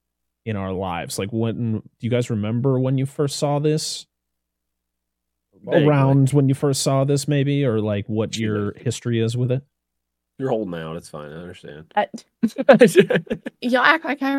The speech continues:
Speaker 3: remember everything. I don't. I remember. I can barely remember what happened yesterday.
Speaker 1: <laughs>
Speaker 3: Le-, legit, this morning, I was like, "Gosh, what did we do yesterday?"
Speaker 2: No, I understand.
Speaker 3: Yeah.
Speaker 2: That's old people talk. I
Speaker 3: Uh,
Speaker 2: understand.
Speaker 3: it's,
Speaker 2: It's me
Speaker 3: yeah.
Speaker 2: too. I'm right
Speaker 3: Yeah.
Speaker 2: there with you. I can't remember twenty
Speaker 3: Mm.
Speaker 2: minutes ago.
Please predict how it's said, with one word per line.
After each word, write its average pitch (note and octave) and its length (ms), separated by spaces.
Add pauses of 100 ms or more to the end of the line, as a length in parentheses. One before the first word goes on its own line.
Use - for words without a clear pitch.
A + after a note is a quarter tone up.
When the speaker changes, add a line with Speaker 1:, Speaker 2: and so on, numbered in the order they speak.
(160)
Speaker 3:
remember B3 340
everything. A#3 540
I A#3+ 140
don't. G#3+ 400
I - 20
remember. G#3+ 680 (280)
I B3 140
can D4 120
barely B3 240
remember A#3+ 280
what B3 80
happened B3+ 260
yesterday. G#3 560 (320)
Speaker 1:
<laughs> - 80 (1200)
Speaker 3:
Le-, B3 220 (140)
legit, B3 560
this A#3+ 200
morning, A3 300
I G3+ 60
was G#3 180
like, G#3 160
"Gosh, B3+ 260
what B3+ 120
did D4+ 120
we G4+ 120
do B3+ 80
yesterday?" A#3 720 (460)
Speaker 2:
No, G2+ 140
I E2+ 40
understand. G2+ 460
Speaker 3:
Yeah. G#3 180 (440)
Speaker 2:
That's A2 120
old F2+ 220
people D#2+ 240
talk. D#2 340
I - 60
Speaker 3:
Uh, - 80
Speaker 2:
understand. - 340 (400)
Speaker 3:
it's, - 280
Speaker 2:
It's - 120
me - 80
Speaker 3:
yeah. - 100
Speaker 2:
too. F3+ 280
I'm D#3 100
right E3 120
Speaker 3:
Yeah. - 80
Speaker 2:
there D#3 100
with D#3+ 160
you. D#3+ 200
I A2+ 80
can't C#3+ 180
remember C3 220
twenty C#3+ 200
Speaker 3:
Mm. - 40
Speaker 2:
minutes E3 200
ago. F#2 320